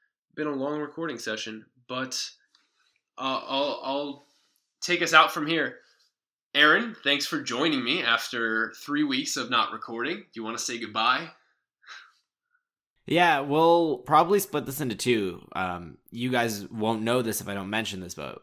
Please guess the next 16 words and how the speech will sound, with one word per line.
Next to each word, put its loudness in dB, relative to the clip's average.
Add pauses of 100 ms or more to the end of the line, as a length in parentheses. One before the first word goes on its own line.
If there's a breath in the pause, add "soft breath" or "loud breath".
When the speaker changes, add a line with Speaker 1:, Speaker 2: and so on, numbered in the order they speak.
Speaker 2:
and -12
you -14
might -4
still -4
not -6
watch -2
this -10
far, -4
but -8 (180 loud breath)
we've 0
been -4 (160)
recording 0
for -8
two -4
hours -4
here. -10